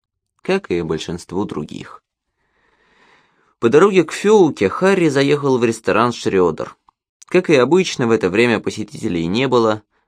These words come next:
Майя стояла возле телеэкрана, курила и читала газету. Харри показал ей фотографию Эдварда Мускина, которую Халворсон добыл на удивление быстро. Наверняка через автоинспекцию, ведь два года назад Мускину выдавали водительские права международного образца.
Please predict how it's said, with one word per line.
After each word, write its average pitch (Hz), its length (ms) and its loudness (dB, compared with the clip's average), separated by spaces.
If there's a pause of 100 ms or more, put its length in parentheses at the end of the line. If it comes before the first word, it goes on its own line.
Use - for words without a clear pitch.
Майя 113 280 2
стояла 90 420 0
возле 85 360 -4
телеэкрана, 92 760 -2
курила 92 400 -4
и 90 140 0
читала 85 360 -2
газету. 78 520 -6 (600)
Харри 175 320 4
показал 147 480 0
ей 127 160 0
фотографию 120 720 0
Эдварда 120 480 2
Мускина, 98 540 -4
которую 87 420 -2
Халворсон 92 640 -2
добыл 90 300 0
на 90 120 -2
удивление 92 540 -2
быстро. 92 560 -4 (520)
Наверняка 151 520 0
через 98 300 -2
автоинспекцию, 87 1120 -4
ведь 82 200 -6
два 92 180 0
года 85 240 -4
назад 82 440 -4
Мускину 95 440 -6
выдавали 87 400 -2
водительские 87 680 -6
права 85 320 0
международного 85 800 -4
образца. 82 560 -4